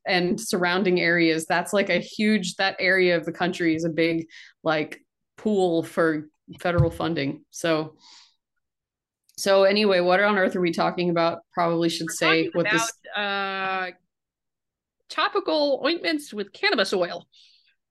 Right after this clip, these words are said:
Speaker 1: Yeah, so basically what they wanted to do, so this study is called Cannabinoid Content and Labeling Accuracy of Hemp-Derived Topical Products Available Online and at National Retail Stores. And my criticisms of it aren't,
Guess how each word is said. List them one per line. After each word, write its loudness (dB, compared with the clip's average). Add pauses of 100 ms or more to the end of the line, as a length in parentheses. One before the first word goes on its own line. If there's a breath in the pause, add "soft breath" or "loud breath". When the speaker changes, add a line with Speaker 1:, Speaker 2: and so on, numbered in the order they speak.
(480 loud breath)
Speaker 1:
Yeah, 4
so 2 (120)
basically 0
what 0
they 2
wanted 0
to -6
do, 2
so -2
this 0
study 0
is 0
called 0
Cannabinoid 0
Content -2
and 0
Labeling 2
Accuracy 0
of -2
Hemp-Derived -2
Topical -4
Products -2
Available -2
Online 2
and 0
at -2
National -2
Retail -2
Stores. -6 (720 loud breath)
And 2
my 4
criticisms 2
of 2
it 0
aren't, -2